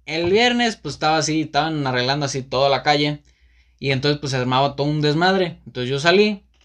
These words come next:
Y entonces ya voy yo saliendo, pues hay un chingo de desmadre.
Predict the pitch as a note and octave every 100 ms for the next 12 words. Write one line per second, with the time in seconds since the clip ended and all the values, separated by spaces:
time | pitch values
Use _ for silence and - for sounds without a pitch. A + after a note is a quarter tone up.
0 | _ _ _ _ _ - _ - C3+ C3
1 | C3+ C#3+ C#3 D#3 D3 C3 C3 C#3 C#3+ C#3+
2 | C#3+ D3 D3 C#3+ C3 B2 B2 _ _ _
3 | - D3+ F3+ F#3 F#3 F3+ A#2+ D#3 C3 C3
4 | D3 D3+ D3+ D3 D#3 E3+ F3 F3 F3